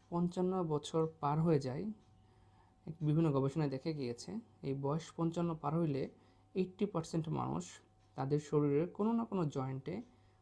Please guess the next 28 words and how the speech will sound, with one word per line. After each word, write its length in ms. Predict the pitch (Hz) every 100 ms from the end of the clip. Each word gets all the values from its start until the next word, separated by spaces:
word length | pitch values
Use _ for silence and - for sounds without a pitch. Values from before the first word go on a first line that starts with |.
| _ -
osteoarthritis 1000 | 156 - 185 139 131 - 156 180 - 135
রোগে 220 | 131 139
ভোগে। 340 | 135 120 117 147 _ _ _ _ _ _ -
এটা 240 | 147 143
বেশিরভাগ 420 | 143 143 160 165
ক্ষেত্রেই 440 | 160 160 160 226 214
বয়সজনিত 720 | 143 139 139 131 143 135 - -
কারণ 260 | 123 117 135 -
এবং 260 | 143 139 139
বয়সের 280 | 143 147 170
সাথে 260 | 185 180
এটা 120 | 214
একটা 160 | 208 208 -
খুব, 140 | 196 175 - - - - - -
আহ, 380 | 147 147 143
যোগসূত্র 580 | 143 143 151 - 156 151
আছে, 500 | 127 - - - 190
স্ট্রং 300 | 156 - 165
একটা 140 | 135 135
যোগসূত্র 580 | 135 127 - - 143 113
আছে। 240 | 110 - - - _ _ - - -
সুতরাং 400 | - 156 165 202
যাদের, 500 | 180 185 214 247 320
আহ, 320 | 294 175 160 -
এই 140 | 160
ধরনের 220 | 156 170
সমস্যাগুলো 600 | 175 147 143 151 147 165
হয়, 360 | 151 143 131